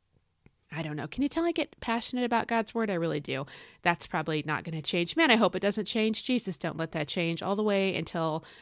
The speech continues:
my last breath. Please, Lord, let me stay passionate about your word and to remind other people that every promise you made, Lord, it's for them and it's true for them.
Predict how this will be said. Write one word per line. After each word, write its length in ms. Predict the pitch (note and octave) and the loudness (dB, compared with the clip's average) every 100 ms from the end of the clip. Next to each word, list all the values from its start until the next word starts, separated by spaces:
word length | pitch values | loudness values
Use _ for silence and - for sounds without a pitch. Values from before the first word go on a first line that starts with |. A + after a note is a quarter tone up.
| - _ | -20 _
my 180 | E3+ E3 | 0 0
last 360 | D3 C#3+ - - | 2 0 -2 -8
breath. 280 | - - - | -8 -10 0
Please, 320 | G3 F3 - | 4 4 2
Lord, 240 | - - - | -8 -10 -8
let 140 | F3 | -6
me 80 | D#3+ | -6
stay 220 | D#3+ D3+ | -4 -6
passionate 500 | D#3 D3 D3+ - D#3+ - | -2 0 0 -2 -6 -6
about 320 | C#3+ C3 - | -4 -4 -4
your 180 | D#3+ D3+ | -8 -8
word 440 | D3 D3 - C#3+ - - - _ - | -6 -6 -6 -10 -16 -20 -20 _ -8
and 140 | E3 | -4
to 100 | F3 | -2
remind 380 | D3+ D#3+ D#3 D3+ | -2 -2 -2 -2
other 160 | D3+ | -2
people 340 | C#3+ D3+ D3 D3 | -2 -4 -2 -2
that 200 | C#3+ - | -4 -2
every 300 | - A#3 C#4+ | 0 2 2
promise 460 | C#4 B3+ A3+ B3 - | 0 0 0 -2 -6
you 60 | G#3+ | -4
made, 420 | G#3 G#3 G3 - | 0 0 -2 -4
Lord, 440 | G3 F#3+ E3+ D#3+ - | -4 -2 -2 -4 -4
it's 160 | G#3 - | -4 -2
for 160 | - F3+ | 0 2
them 380 | F#3+ G3 G3+ | 6 6 6
and 120 | - D#3+ | 2 0
it's 160 | - | -2
true 200 | - E3+ | -2 -2
for 120 | - | -2
them. 300 | D3+ C#3 E3 | 0 0 -2